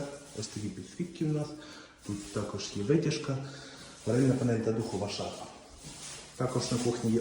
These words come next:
ось така велика простора лоджія, двоконтурний котел, тепла підлога, всюди де плитка. Ось така у нас кухня загалом. Тут у нас ось такий простора вхідна група. Далі приходимо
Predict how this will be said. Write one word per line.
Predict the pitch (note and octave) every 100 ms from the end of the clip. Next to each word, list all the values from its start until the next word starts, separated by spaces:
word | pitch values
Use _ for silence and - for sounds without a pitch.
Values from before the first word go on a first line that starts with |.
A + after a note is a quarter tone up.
| -
ось | -
така | - A#2
велика | A#2+ A2+ A2
простора | G2+ G#2+ - A2 A2+
лоджія, | G2 F2+ F#2 A2 D#3+ - A2
двоконтурний | G#2 C3 A#2 B2 - -
котел, | B2 B2 E3 F3 - - - -
тепла | G#2+ G#2 G2+
підлога, | A2+ A2+ A2+ F#2+ - - - -
всюди | - G#2 F#2
де | G2
плитка. | - G2 G2+ - D3+ E3 - - - A2+
Ось | -
така | - G#3+
у | G3+
нас | - -
кухня | C3+ - D3
загалом. | D#3 D#3+ D#3+ F#3+ G3 - - - - - - - - - - - - -
Тут | D#3 B2+
у |
нас | A#2+ G#2 - - - - - - -
ось | - -
такий | C3 - A#2+ A2
простора | - A#2 - C3 A2+
вхідна | G2+ - - C3+ G#2+ G#2
група. | A#2 A2 C3 E3+ - - - - - - - - - - - - - - - - - - - - - C#3
Далі | B2 A2+
приходимо | A2+ - A2+ G#2